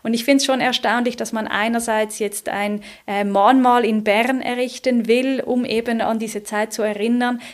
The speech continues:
gleichzeitig aber kein Symbolverbot f-, braucht anscheinend. Also diese Parallelen, die sind irgendwie mir nicht so einleuchtend, wie das beides gehen soll.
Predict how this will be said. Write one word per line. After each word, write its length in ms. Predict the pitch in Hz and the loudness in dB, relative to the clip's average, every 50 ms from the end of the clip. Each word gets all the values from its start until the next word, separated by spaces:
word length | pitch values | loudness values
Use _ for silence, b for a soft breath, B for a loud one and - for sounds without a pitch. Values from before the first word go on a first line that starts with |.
| B B | B B
gleichzeitig 720 | - 220 208 202 214 226 226 233 - 233 226 233 233 214 220 | 0 2 4 4 4 2 0 0 0 0 0 0 -2 -4 -6
aber 220 | 196 196 - 208 | -6 -6 -6 -8
kein 480 | 208 - - - 202 202 208 214 220 226 | -8 -8 -10 -6 -4 -2 -2 -2 -2 -4
Symbolverbot 1400 | 226 - 214 214 214 208 - - - - _ - 214 208 208 214 208 - 208 208 - 196 196 196 202 202 - | -4 -4 -4 -4 -4 -6 -8 -12 -18 -16 _ -2 2 2 2 2 2 -2 -4 -4 -2 0 0 -2 -2 -6 -12
f-, 240 | - - - 220 - - _ - | -16 -14 -12 -12 -14 -14 _ -8
braucht 600 | - 202 196 170 175 185 233 277 285 - - - | -2 0 2 2 4 4 4 2 2 -2 -4 -4
anscheinend. 640 | - 226 233 233 233 240 214 220 226 226 233 226 | -2 0 0 0 0 0 2 2 2 0 0 -2
Also 180 | - - 220 214 | -2 -4 -4 -4
diese 380 | 208 220 226 220 226 226 220 214 220 B B B | -4 -4 -4 -2 0 0 0 -2 -4 B B B
Parallelen, 800 | B - 214 202 202 208 202 196 196 202 214 214 208 208 208 208 | B -2 0 4 4 6 6 6 4 4 4 4 4 4 2 -2
die 140 | 208 - 196 | -2 -4 -8
sind 420 | 196 - - 220 214 214 214 214 - | -6 -4 -2 -2 0 -2 -2 -4 -6
irgendwie 360 | 190 202 208 208 214 214 208 | -4 -2 0 0 0 0 -2
mir 320 | 202 202 196 190 196 202 | -2 -4 -4 -2 -2 0
nicht 260 | 196 190 190 185 - | 0 -2 -2 -2 -2
so 80 | - 202 | 0 0
einleuchtend, 720 | 180 - 180 185 185 180 175 165 175 170 - - - 185 | 2 2 2 0 0 0 0 0 0 -2 -4 -4 -4 -2
wie 80 | 185 175 | 0 0
das 220 | 175 180 180 - | 0 0 0 -2
beides 580 | - 175 165 175 170 180 180 175 - - _ - | -2 0 2 2 2 0 0 -2 -4 -6 _ -6
gehen 240 | - 165 160 160 165 | -6 -4 -2 -2 -2
soll. 340 | 165 - - - - - | -2 -2 -4 -4 -6 -8